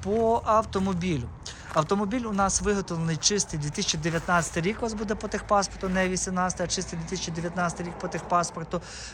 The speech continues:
з оригінальним пробігом сто одинадцять тисяч. Це є пробіг, як завжди, у нас підтверджений офіційним дилером, що автівка заїжджала та по регламенту вона обслуговувалась від А до Я, так що моментів ніяких абсолютно немає.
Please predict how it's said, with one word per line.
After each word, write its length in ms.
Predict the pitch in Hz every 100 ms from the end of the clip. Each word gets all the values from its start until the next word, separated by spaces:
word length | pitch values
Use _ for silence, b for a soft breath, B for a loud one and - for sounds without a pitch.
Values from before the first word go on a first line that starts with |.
| 165
з 360 | 151 196 175 117 - B B - - 170
оригінальним 640 | 175 185 190 196 202 185
пробігом 500 | 165 190 180 147 143
сто 240 | 135 202 185
одинадцять 680 | 160 170 175 165 - 143
тисяч. 520 | - 160 170 247 233 - B B
Це 240 | - 185
є 120 | 180 175
пробіг, 380 | 190 202 170 165
як 100 | 151
завжди, 300 | 165 170 185
у 20 |
нас 140 | 160
підтверджений 560 | - 160 185 180 147 156
офіційним 480 | 147 151 180 160 151
дилером, 640 | 147 190 247 254 240 220 - B B
що 240 | 170 - 190
автівка 380 | 170 202 180
заїжджала 500 | 170 185 180 196 190
та 140 | 175 170
по 140 | 180
регламенту 500 | 175 175 180 175 165
вона 180 | 170 170
обслуговувалась 600 | 160 - 170 170 165 -
від 180 | 160 -
А 200 | 185 175
до 140 | 160 170
Я, 220 | 175 165
так 160 | 160
що 140 | - 175
моментів 400 | 170 170 165 170
ніяких 320 | 170 - -
абсолютно 420 | 185 - 180 175
немає. 540 | 175 180 175 180 180